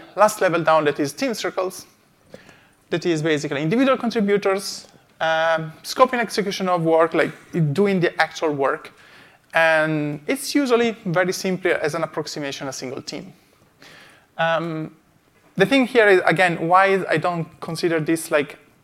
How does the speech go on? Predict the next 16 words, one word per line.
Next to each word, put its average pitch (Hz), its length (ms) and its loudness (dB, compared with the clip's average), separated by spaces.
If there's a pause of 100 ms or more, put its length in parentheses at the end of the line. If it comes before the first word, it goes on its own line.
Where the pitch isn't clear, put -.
(100)
a - 20 -8
hierarchy 170 460 -2
thing 240 240 -4
is 180 160 2
that 147 140 0 (320)
because 170 260 -2
I 165 40 -2
consider, 170 400 -2
for 160 140 -4
example, 151 360 -2
the 147 100 0
manager 156 420 -2
working 160 400 -2
with 139 100 -2
the 139 60 0
team 131 300 -12